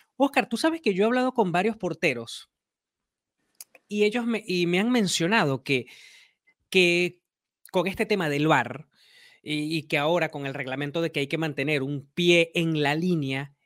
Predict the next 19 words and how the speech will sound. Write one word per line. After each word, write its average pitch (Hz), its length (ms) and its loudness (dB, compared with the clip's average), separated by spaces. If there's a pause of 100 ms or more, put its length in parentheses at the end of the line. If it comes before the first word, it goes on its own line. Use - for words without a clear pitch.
en 175 140 0
el 160 100 0
momento 165 420 -2
de 143 80 2
un 160 180 -2
penal, 151 560 0 (800)
han 196 260 2
disminuido 160 960 -2 (600)
muchísimo 175 640 -4
la 165 180 0
efectividad 165 800 -2
de 147 220 -6
tapar 147 460 -4
los 135 160 -6
penales, 120 500 -4
porque 262 300 4
no 202 100 0
están 190 180 0
acostumbrados 196 960 2